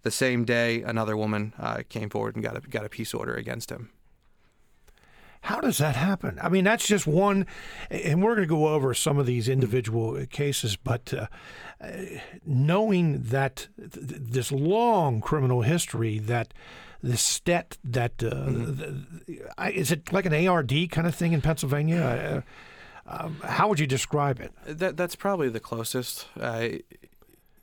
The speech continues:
Speaker 1: you, you hold off the prosecution. Uh, they, they, in this case, uh, it was pay eight hundred dollars in restitution for the damage that you did,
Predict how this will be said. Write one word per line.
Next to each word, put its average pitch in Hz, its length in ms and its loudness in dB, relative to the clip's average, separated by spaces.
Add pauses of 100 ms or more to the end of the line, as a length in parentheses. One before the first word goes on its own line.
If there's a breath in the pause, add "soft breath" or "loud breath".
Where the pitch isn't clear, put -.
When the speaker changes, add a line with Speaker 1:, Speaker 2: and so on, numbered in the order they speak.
(140)
Speaker 1:
you, 135 480 -4
you 139 240 0
hold 135 260 2
off 120 220 2
the 117 80 -10
prosecution. 110 800 -4
Uh, 120 200 -2
they, 117 220 -2
they, 113 300 -4 (360 loud breath)
in 143 140 2
this 185 240 4
case, 156 580 0
uh, 120 300 0 (540)
it 131 180 0
was 120 540 -2 (680)
pay 123 140 0
eight 127 240 -2
hundred 127 220 0
dollars 117 340 0
in 113 80 0
restitution 110 640 -4
for 120 180 -6
the 107 160 -6
damage 107 400 -2
that - 160 -6
you 120 80 -6
did, 107 220 -6